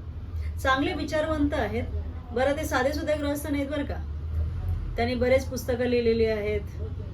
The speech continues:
बरेच चर्चेत असणारे असे हे दिलीप मंडल यांनी एक दावा केलेला आहे.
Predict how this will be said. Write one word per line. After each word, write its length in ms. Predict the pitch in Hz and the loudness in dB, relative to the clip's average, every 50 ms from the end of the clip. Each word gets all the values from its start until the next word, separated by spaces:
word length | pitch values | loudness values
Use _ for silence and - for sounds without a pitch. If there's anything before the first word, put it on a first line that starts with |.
| - - - - - - - - - - - - - - - | -8 -8 -8 -8 -6 -6 -6 -4 -4 -2 -2 -2 -2 -2 -2
बरेच 360 | - 208 233 240 294 294 - - | 2 4 6 6 6 4 4 4
चर्चेत 340 | 269 240 233 - 269 269 | 4 2 2 2 2 2
असणारे 360 | 262 240 233 233 262 254 247 247 | 2 0 0 -2 -2 0 0 0
असे 260 | 240 226 214 - 254 | 0 0 0 0 -2
हे 140 | 233 247 240 | 0 0 2
दिलीप 340 | 214 214 208 220 220 220 | 2 2 4 4 2 2
मंडल 460 | 226 214 196 185 180 180 - - 247 - - - - - - - - - - - - 208 | 2 0 0 0 0 0 0 0 0 0 -2 -2 -4 -4 -2 -2 -2 -2 -2 0 2 4
यांनी 420 | 226 220 220 226 247 302 339 349 | 4 4 4 2 2 2 2 0
एक 180 | 339 339 - 285 | 0 0 0 2
दावा 280 | 277 226 214 233 247 | 4 6 6 6 4
केलेला 380 | 240 247 233 220 208 196 175 165 | 4 4 4 4 4 2 2 0
आहे. 80 | - | -2